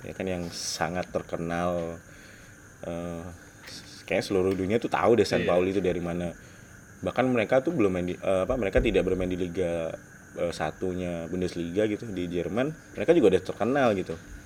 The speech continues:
Speaker 1: Cuma ya balik lagi, kita lebih ngelihat apa yang cocok, bukan apa yang baik ya. Semua tuh bisa baik, relatif soalnya baik atau buruk. Cuma apa yang cocok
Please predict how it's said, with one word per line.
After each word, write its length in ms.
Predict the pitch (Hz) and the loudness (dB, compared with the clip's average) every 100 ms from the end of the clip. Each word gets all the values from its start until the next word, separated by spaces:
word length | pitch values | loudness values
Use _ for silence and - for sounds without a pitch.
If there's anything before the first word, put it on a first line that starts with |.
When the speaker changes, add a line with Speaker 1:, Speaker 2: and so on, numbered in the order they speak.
| - - - - - - - - - | -20 -20 -20 -20 -20 -18 -18 -18 -8
Speaker 1:
Cuma 240 | 113 127 - | -4 -4 -6
ya 120 | 92 | -6
balik 200 | 90 85 | -4 -2
lagi, 240 | 101 127 120 | 0 0 0
kita 360 | 101 131 127 - - - - - - - - - - | 0 0 0 -6 -18 -20 -20 -20 -20 -20 -20 -12 0
lebih 340 | 113 120 120 | 2 2 0
ngelihat 400 | 113 110 113 123 - - - - | 0 2 2 0 -4 -18 -18 -6
apa 380 | 101 101 120 107 | -4 -2 -2 0
yang 160 | 101 | -2
cocok, 300 | 98 95 - - - - - | -2 -4 -6 -10 -18 -14 -6
bukan 240 | 110 117 | 0 2
apa 140 | 110 101 | 2 2
yang 100 | 98 | 4
baik 240 | 110 147 | 6 6
ya. 160 | - 78 - - - | 2 -10 -12 -14 -10
Semua 320 | - 110 104 | -2 2 4
tuh 80 | 180 | 4
bisa 180 | 127 87 | 4 4
baik, 300 | 85 104 - - - - - | 4 2 -2 -12 -16 -12 -2
relatif 420 | 82 73 - 147 | 2 2 0 0
soalnya 240 | 104 101 | 0 0
baik 160 | 98 90 | 0 -2
atau 140 | 90 | -2
buruk. 180 | 90 87 - - | -4 -6 -10 -10
Cuma 220 | - 151 101 | -4 -2 0
apa 160 | 98 | 0
yang 80 | 95 | 0
cocok 260 | 95 101 | 0 -2